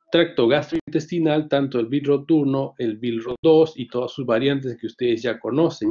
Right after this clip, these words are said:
¿no? Este, el Fitney, el Pola y no sé qué más allá, que no recuerdo muy bien.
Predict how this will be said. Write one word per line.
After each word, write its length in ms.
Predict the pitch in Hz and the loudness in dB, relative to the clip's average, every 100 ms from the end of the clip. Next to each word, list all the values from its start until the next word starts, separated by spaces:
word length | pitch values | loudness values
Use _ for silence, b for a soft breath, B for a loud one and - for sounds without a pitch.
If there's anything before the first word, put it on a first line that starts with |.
| 117 | -2
¿no? 180 | 214 208 B B B - | -4 -8 B B B -4
Este, 420 | 131 - - - | -4 -4 -8 -8
el 100 | 95 | -8
Fitney, 960 | - 135 160 170 143 120 117 113 110 156 | -4 2 4 6 4 4 6 6 6 2
el 220 | 95 - | -4 -6
Pola 540 | - 147 165 - 143 123 | 0 2 2 0 0 0
y 40 | |
no 140 | 120 117 | 0 -2
sé 180 | 127 | -2
qué 120 | 117 120 | -2 -2
más 220 | 120 120 | -2 -2
allá, 440 | 113 104 117 113 | -4 -2 -2 -2
que 100 | - | -2
no 160 | 110 123 | -2 -2
recuerdo 460 | 120 117 127 120 113 | -2 -2 -2 0 2
muy 260 | 113 113 | 4 4
bien. 320 | 120 147 135 | 4 2 0